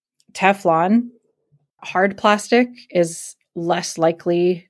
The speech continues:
to leach than soft plastic. B P A is what's used in hard plastic. Soft plastic doesn't tend to have B P A. So if you see B P A free on a soft plastic baggie,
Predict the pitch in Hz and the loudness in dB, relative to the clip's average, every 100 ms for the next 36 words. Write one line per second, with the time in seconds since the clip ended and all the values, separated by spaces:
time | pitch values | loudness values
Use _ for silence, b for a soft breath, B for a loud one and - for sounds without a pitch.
0 | - - 185 175 175 175 175 170 180 170 | -10 0 2 2 0 -2 -4 0 0 0
1 | - - - 180 175 175 170 170 170 - | -4 -4 -2 0 2 0 -2 -6 -8 -8
2 | 135 160 - 147 147 226 262 - - 180 | -8 -8 -8 -10 -4 0 0 -2 -6 -6
3 | 180 202 175 160 175 185 - 170 160 160 | -4 0 2 4 4 0 -2 -6 -4 -6
4 | 160 165 160 160 151 139 151 - 143 151 | -6 -4 -4 -6 -8 -8 -10 -8 -8 -8
5 | - 208 269 294 - B B B B B | 0 2 2 0 -12 B B B B B
6 | _ - - 160 - 165 160 - 214 - | _ -4 0 0 -2 -2 -2 0 0 0
7 | - - _ - 165 - - 151 160 165 | -4 -20 _ -4 -2 -2 -6 -6 -6 -6
8 | 156 165 170 170 165 165 165 196 247 240 | -2 -4 -2 -6 -4 -2 0 2 2 0
9 | 165 170 165 175 165 180 175 196 185 180 | -4 -6 -8 -8 -6 -8 -6 -4 -2 -2
10 | - 302 320 330 - 185 180 175 170 170 | 0 2 4 2 0 -4 -4 -6 -6 -4
11 | - 208 - - - 208 175 160 240 240 | -2 -4 -4 -6 -4 -4 -6 0 2 2
12 | 254 254 | 2 0